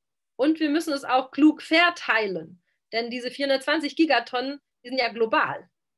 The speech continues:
Also wer darf davon noch wie viel? Weil gleichzeitig müssen wir ja die Armut bekämpfen. Und die Frage ist so ein bisschen, auf welchem Pfad kommen wir auf diese Netto-Null-Emissionen innerhalb dieses Budgets? Und je später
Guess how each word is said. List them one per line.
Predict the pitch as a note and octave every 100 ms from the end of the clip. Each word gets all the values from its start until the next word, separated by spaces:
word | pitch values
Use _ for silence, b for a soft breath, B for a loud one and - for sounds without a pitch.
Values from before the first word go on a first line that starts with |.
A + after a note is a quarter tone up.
| _
Also | - A3+ A3
wer | D#4 D4
darf | C#4 C4 C4 -
davon | B3+ B3 B3 A#3
noch | A#3 A3+
wie | A3+ A3+
viel? | - E4 G3 F3+ -
Weil | G#3+ -
gleichzeitig | - B3+ C#4+ C#4 A#3+ C4+ D4 - _ -
müssen | B3 B3+
wir | G#3+
ja | G#3
die | G3 G3
Armut | C#4 D4 G3+ E3+ -
bekämpfen. | D#3+ F3 F#3 - _ _ _ _ _ _ _ _ _ _ _ _ _ _ _ _ _ b b b
Und | G#3+
die |
Frage | - C#4+ F4 D4+
ist |
so | D4
ein |
bisschen, | D#4 D4+
auf | C4+
welchem | C#4 D4+ C4 -
Pfad | D#4 F4+ C#4 - -
kommen | - C#4 C4+
wir | B3+ A3+
auf | A3+
diese | A3 A3+
Netto-Null-Emissionen | A3 A#3+ C4+ F4 B3+ G#3+ G3+ - G3 G3 C#4+
innerhalb | C4+ A#3 A3 G3+ G3
dieses | - F3+ F#3+ -
Budgets? | F3+ C4+ B3+ - - - _ _ b b b -
Und | G#3+
je | B3
später | - - D#4 E4 D4 C4+ D#4+